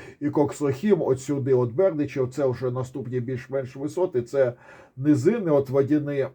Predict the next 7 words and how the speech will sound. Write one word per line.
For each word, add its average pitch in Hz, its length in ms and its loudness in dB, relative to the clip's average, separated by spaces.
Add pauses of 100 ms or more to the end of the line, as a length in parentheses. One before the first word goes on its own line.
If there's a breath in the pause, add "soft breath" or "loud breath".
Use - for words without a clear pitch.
(120)
бачите, 127 520 -2
сєвєрне, 123 800 2 (1200 soft breath)
що 170 220 2
якщо 165 300 2
діяти 156 480 0
противнику 156 720 0
тут, 202 420 -6